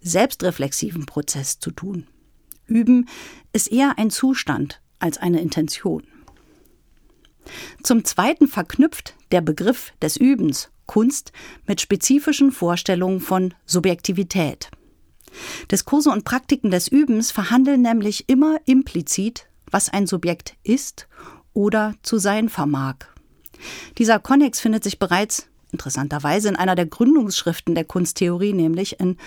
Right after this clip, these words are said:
Gottfried Alexander Baumgartens Ästhetika von siebzehnhundertfünfzig. Dort wird in grundlegender Weise mit der Übung beziehungsweise dem übenden Subjekt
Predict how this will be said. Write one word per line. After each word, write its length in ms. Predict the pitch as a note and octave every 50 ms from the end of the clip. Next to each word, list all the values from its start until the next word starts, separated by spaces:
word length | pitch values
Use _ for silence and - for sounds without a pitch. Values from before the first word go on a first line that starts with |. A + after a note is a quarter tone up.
| - - - - - - -
Gottfried 420 | - G#3 A#3 - - C#4 - -
Alexander 500 | F#3+ G3 F#3+ F3+ - - E3+ E3 F3 F3+
Baumgartens 720 | F3+ E3+ D#3 D3+ D#3+ E3+ D#3 D#3+ D#3 E3 - F#3 F3 - -
Ästhetika 640 | - F3 E3+ - - - A#3 A#3 A#3+ A3 - F3+ D#3+
von 220 | - - F3 E3+
siebzehnhundertfünfzig. 1300 | D#3+ D#3 D#3 D3 - - E3 D3 D3+ D3+ D#3 E3 F3 - - - E3 E3 E3 - - - - - - - - - _ _ _ _ _ _ - - - -
Dort 240 | - G3 G#3+ G#3+ -
wird 200 | F#3+ G3+ G3 -
in 160 | - F#3+ F#3
grundlegender 800 | D#3 - D#3+ G3 B3 F4 F#4+ B3+ G#3+ F3+ F3 F3 E3 D#3+ E3 D3
Weise 400 | D3+ C#3+ C#3 D3 D#3 F3 F#3+ G#3+ G#3+ - - - - - - - - -
mit 200 | - G3 - -
der 200 | F#3+ F3 E3 -
Übung 500 | A3 B3 C#4+ B3 - D#3+ D#3 E3+ G3 G3
beziehungsweise 640 | G#3+ G3+ - - G#3 F#3 - - F3 F3 F3 F#3
dem 220 | E3+ F3+ G3 F3+ E3
übenden 500 | - - A#3+ C4 B3 C4+ B3 A#3 A3+ A3+
Subjekt 540 | G#3+ A3+ G#3+ - F#3+ F3+ F#3 - - -